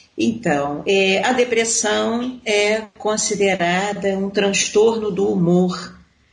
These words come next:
ou da afetividade nas classificações psiquiátricas. O que acontece na depressão, que é visível, é uma mudança comportamental.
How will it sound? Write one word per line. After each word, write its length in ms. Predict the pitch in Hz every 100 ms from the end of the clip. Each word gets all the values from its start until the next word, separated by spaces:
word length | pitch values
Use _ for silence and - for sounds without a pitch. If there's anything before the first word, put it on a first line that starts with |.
| -
ou 200 | 185 190
da 260 | 185 180
afetividade 1300 | 214 - 190 185 180 175 - 160 156 151 - - - _ _ _ _
nas 200 | - 170
classificações 920 | - 180 180 - 175 180 180 - 175 175
psiquiátricas. 1500 | - 180 - 170 131 127 127 120 - - 127 - - - _ _ _ - _ _
O 100 | -
que 100 | 285
acontece 680 | 339 330 262 254 196 196 190
na 120 | 185
depressão, 1000 | 180 185 208 214 - 202 196 208 247 262 -
que 180 | 202 180
é 80 | 175
visível, 840 | 196 180 180 185 196 233 294 - - -
é 100 | 220
uma 160 | 220 233
mudança 580 | 240 196 220 226 - 220
comportamental. 960 | 214 208 196 196 185 180 180 131 113